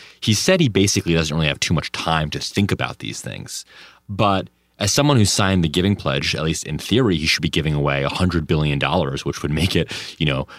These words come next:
bigger than the Gates Foundation. This could be, theoretically, if he follows his philanthropic pledges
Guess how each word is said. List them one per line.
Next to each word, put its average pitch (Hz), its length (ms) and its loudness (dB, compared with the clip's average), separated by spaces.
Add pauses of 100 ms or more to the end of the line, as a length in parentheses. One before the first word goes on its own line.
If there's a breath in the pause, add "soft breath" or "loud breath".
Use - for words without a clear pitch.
(180 loud breath)
bigger 98 260 6
than 87 100 4
the 90 80 4
Gates 90 280 0
Foundation. 69 520 -2
This - 160 -2
could 104 160 2
be, 87 240 2
theoretically, 98 680 0
if - 120 -8
he 76 80 -4
follows 78 600 0 (220 soft breath)
his 73 480 -2
philanthropic 78 560 -2
pledges 69 600 -2